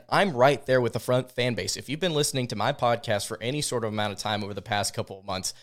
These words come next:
I've been right there. Now, again, I want to reiterate, it does not mean a coaching change has to happen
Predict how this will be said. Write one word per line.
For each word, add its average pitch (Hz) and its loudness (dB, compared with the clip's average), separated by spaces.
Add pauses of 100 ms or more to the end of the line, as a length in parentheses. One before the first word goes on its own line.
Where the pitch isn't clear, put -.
(260)
I've 135 4
been 135 0
right 113 0
there. - -12 (320)
Now, 123 2
again, 127 0
I 107 -4
want 113 0
to 120 -2
reiterate, 113 -2 (380)
it 143 -6
does 143 4
not 151 2
mean 139 0
a 117 -2
coaching 127 -4
change 104 -2
has 117 0
to 113 -10
happen 104 -2